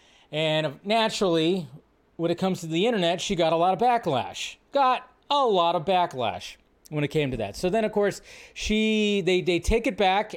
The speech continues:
and then she posts an apology video, which I wish these celebrities would realize that just posting a rep-, an apology video is going to make things worse.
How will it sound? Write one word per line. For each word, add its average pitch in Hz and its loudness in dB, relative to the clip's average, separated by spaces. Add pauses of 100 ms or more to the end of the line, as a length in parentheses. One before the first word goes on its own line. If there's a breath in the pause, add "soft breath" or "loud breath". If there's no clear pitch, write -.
and 165 -2
then 170 -2
she 165 -6
posts 202 -2 (640 soft breath)
an 180 0
apology 196 2
video, 135 0
which 147 -2 (680 soft breath)
I 180 2
wish 233 0
these 269 0
celebrities 220 2
would 175 2 (260)
realize 170 2
that 151 0 (140)
just 208 -4
posting 247 0
a 226 0
rep-, 196 -2
an 202 0
apology 208 0
video 240 0 (180 loud breath)
is 180 -4
going 233 -2
to 226 -4
make 202 0
things 196 -2
worse. 156 -2